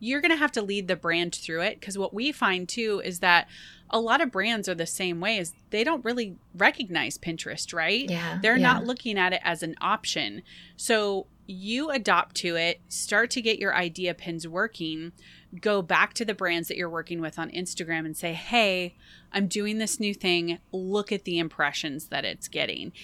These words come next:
Speaker 1: And your brand might go, "Uh, a hundred percent, I'm on board with that. So let's do it." And then you can then charge more in your media kit for that. Tag them on Pinterest too as well. Make sure they have their profile set up, 'cause we've even seen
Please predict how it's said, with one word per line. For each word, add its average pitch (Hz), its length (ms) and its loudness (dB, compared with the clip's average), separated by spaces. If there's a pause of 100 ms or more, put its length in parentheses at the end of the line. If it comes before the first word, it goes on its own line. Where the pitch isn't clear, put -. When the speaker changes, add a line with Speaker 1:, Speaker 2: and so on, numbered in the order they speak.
(160)
Speaker 1:
And 180 160 0
your 247 140 4
brand 190 280 2
might 165 200 2
go, 156 400 -4 (180)
"Uh, 160 320 6
a 165 60 -6
hundred 214 240 -4
percent, 208 340 0
I'm 160 220 -4
on 151 160 -2
board 147 260 -6
with 151 160 -10
that. 208 340 2 (280)
So 202 160 4
let's 175 340 2
do 220 240 -2
it." 170 320 4
And 190 120 -4
then 180 120 -2
you 175 140 -6
can 180 180 -8
then 160 220 -4
charge 165 400 -4
more 156 180 -4
in 151 80 -6
your 151 160 -8
media 156 400 -8
kit - 380 -6
for 262 320 -2
that. 147 300 4 (340)
Tag 247 540 0
them 160 420 0 (460)
on 160 460 4
Pinterest 160 560 -6
too 165 320 -4
as - 180 -6
well. 160 300 0
Make 175 180 -12
sure 160 200 -10
they 156 60 -10
have 180 140 -4
their 240 140 0
profile 220 500 4
set 175 220 2
up, 160 160 4
'cause 180 180 -10
we've 190 200 -6
even 254 280 -2
seen 202 380 -4